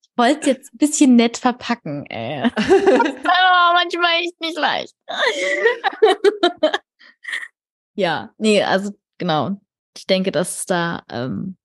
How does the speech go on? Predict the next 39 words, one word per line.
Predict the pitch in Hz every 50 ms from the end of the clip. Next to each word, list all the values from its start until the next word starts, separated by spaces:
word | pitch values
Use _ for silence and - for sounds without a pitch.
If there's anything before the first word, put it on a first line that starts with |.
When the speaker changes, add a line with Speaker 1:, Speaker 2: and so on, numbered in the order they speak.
| _ _ _ _ _ _ _ _ _ _ _ _ _ _ _ _ _
Speaker 1:
dass | - 226 214
das | - 220 208 208
bestimmt | - 214 208 - 214 214 208
für | - 208 - -
einige | - 170 185 185 180 180 - 180 165 131 131 - - _ _ _ _ _ _ _ _ _ _ _ _ _ _ _ _ _ _ _ _ _ _ _ _ _ _ _ _
auch | - - 180 226
so | 233 - 214
ein, | 202 196 196 196 190
so | 196 196
ein | 190 196
Verhinderer | - 196 185 175 214 233 240 233 208 190 180 175 -
irgendwie | - 180 185 185 175 180 -
ist, | - 175 -
sich | - 185 190
überhaupt | 190 190 175 180 175 175 -
zu | -
trauen, | - - - - 123 160 165 165 165 165 180 196 - _ _ _ _ _ _ _ _ -
sichtbar | - 180 170 - - - 175 175
zu | - - 185
werden. | 180 156 156 160 170 165 160 165 180 - _ _ -
Ähm, | 160 165 165 160 165 160 160 160 165 - - _ _
und | - 170 165 160 160 165 - - - _ _ _ _ _ _ _ _ _ - - _ _ - - _ _ _ _ _ _ _ -
deswegen | 208 202 196 - 196 190 185 180
wollte | 180 175 175
ich | -
das | 185 175 -
gerne | - 175 170 156
auch | - 170
mit | - 160 -
in | 160 160 156
den, | 156 156 156 165 170 - _ -
in | - 196
den | 185 180
Podcast | 180 - 196 - - 175 170 -
mal | 165 165
reinfließen | 165 175 170 165 170 165 - - 180 175 - 175 165
lassen. | 156 120 160 - 175 170 170 170
Ich | 175 -
hoffe, | 190 175 - 180 170 170 170